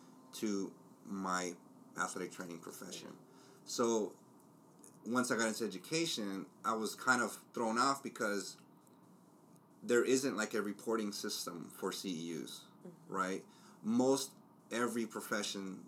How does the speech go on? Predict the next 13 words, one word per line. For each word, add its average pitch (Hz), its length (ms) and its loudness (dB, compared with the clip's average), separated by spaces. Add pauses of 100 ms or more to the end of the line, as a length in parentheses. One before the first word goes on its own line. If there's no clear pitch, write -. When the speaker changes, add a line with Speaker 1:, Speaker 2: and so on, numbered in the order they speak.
(120)
Speaker 1:
where 98 180 -2
there's 95 240 0
some 107 160 -2
type 107 220 -2
of 90 160 -8
license 107 460 -4
involved 147 460 -2 (520)
or 92 80 -2
certification, 110 880 -2 (540)
there's 107 320 2
some 120 180 2
type 113 240 0
of 92 180 -2